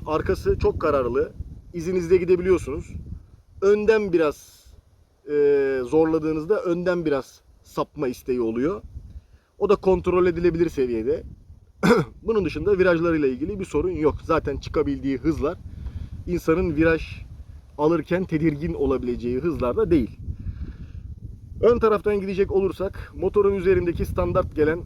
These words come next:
aydınlatma sistemi bana göre çok yetersiz. Ee, yani aydınlatması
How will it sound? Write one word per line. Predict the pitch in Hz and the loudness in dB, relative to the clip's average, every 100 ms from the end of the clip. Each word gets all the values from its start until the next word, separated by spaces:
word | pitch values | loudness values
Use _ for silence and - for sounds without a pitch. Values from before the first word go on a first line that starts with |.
| - | -2
aydınlatma | 151 156 170 160 - 156 147 | 0 0 0 -2 -4 -6 -6
sistemi | - - - 131 143 175 - - - - - _ - - | -10 -12 -6 -4 -4 -6 -12 -20 -20 -20 -20 _ -18 -2
bana | 175 196 | 2 4
göre | 147 156 | 4 4
çok | 165 175 127 | 2 -2 -4
yetersiz. | 120 104 - - - - - - - - - - - - - - - - - - - - 151 | -4 -6 -8 -16 -12 -12 -12 -12 -10 -10 -10 -10 -10 -10 -10 -12 -14 -14 -12 -12 -12 -6 2
Ee, | 151 147 143 143 143 143 139 127 | 4 4 4 2 2 2 0 -2
yani | 190 180 | 0 0
aydınlatması | 185 208 196 180 165 110 143 156 180 156 | 0 0 0 0 -2 -2 -4 0 0 -2